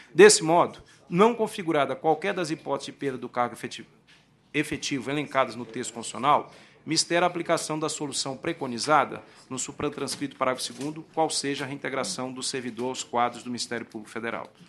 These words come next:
Note-se que tal solução não implica violação à parte positiva do acordo prolatado nos autos P C A dez setenta, na medida em que aqui, re-, ali restou consignada a retroatividade apenas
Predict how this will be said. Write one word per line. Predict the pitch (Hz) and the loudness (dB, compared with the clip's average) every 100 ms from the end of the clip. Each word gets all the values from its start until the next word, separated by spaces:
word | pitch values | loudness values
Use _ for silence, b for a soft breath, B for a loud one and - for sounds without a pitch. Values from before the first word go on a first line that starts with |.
| B B | B B
Note-se | 127 156 156 | -2 0 0
que | 160 | -4
tal | 143 135 | -4 -4
solução | 139 127 - 151 | -4 -6 -4 -4
não | 160 | -4
implica | 151 147 147 | -4 -6 -4
violação | 147 147 131 135 | -2 0 0 0
à | 131 | -2
parte | - 131 - | 2 0 0
positiva | 131 113 - 120 | -6 -6 -6 -2
do | 117 | 0
acordo | 113 120 110 | 0 0 0
prolatado | - 113 110 110 110 | 0 0 2 2 0
nos | 110 110 | -2 -2
autos | 107 | -2
P | - 107 | -4 -6
C | - 107 | -4 -4
A | |
dez | 104 110 107 | -2 -2 -2
setenta, | 131 - 160 165 117 - B B B | -2 -2 -2 -2 -4 -12 B B B
na | 139 | 0
medida | 156 143 151 | 0 2 0
em | 160 | -2
que | - 170 | -2 -2
aqui, | - 131 139 - B | -2 -4 -6 -6 B
re-, | - 131 | -2 -2
ali | 143 135 135 | 0 0 2
restou | 147 156 - 151 | 0 -2 -2 -2
consignada | 151 - 131 135 147 | -2 -2 0 2 2
a | |
retroatividade | 131 151 143 135 135 127 139 | -2 -4 -4 -6 -2 0 2
apenas | 135 110 127 135 131 | 0 -4 -6 -6 -8